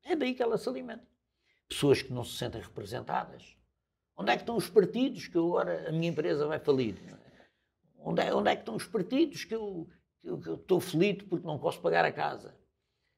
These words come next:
Eh, onde é que estão os partidos que eu, eh, f-,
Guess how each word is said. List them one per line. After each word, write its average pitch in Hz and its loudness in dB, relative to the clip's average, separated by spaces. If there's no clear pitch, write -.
Eh, 151 4
onde 202 6
é - 8
que - 0
estão 240 -2
os 202 2
partidos 220 8
que 208 4
eu, 214 8
eh, - -6
f-, - -8